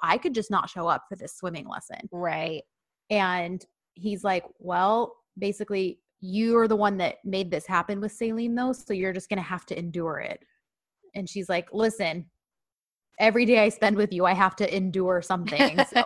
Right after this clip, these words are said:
Speaker 2: <laughs>
Speaker 1: And he kinda smirks a little bit, like, you can just tell he, he loves, he, there's a part of him that loves the spiciness. So basically she says, "Okay, fine.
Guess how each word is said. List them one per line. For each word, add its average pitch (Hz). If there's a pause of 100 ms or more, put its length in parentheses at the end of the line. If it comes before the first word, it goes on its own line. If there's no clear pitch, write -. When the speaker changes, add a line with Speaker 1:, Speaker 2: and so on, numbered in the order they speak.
Speaker 2:
<laughs> 220 (1120)
Speaker 1:
And 240
he 240
kinda 302
smirks 262
a 294
little 226
bit, 185
like, 196 (380)
you 247
can 330
just 339
tell 339
he, 302 (180)
he 254
loves, 226 (120)
he, 254 (180)
there's 302
a 302
part 294
of 285
him 269
that -
loves 190 (100)
the 196
spiciness. - (760)
So 233
basically 240
she 208
says, 202
"Okay, 254
fine. 226